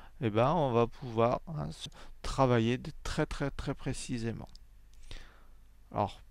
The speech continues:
par contre, hein, pour l'enlever, hein, il faudra enlever la grille. Ça, ça peut être quand même une option assez intéressante. Autre possibilité de notre logiciel. Donc là,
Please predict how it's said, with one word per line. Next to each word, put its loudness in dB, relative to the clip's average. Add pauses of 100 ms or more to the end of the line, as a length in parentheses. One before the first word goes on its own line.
(120)
par 2
contre, 0
hein, 6
pour 0
l'enlever, 4 (260)
hein, -2
il -4
faudra 0 (220)
enlever 0 (160)
la 0
grille. -6
Ça, 8
ça 6
peut 6
être 8
quand 8
même 4
une 2
option 2
assez 2
intéressante. 0 (800)
Autre 8
possibilité 0
de -2
notre -4
logiciel. 0 (960)
Donc -2
là, 6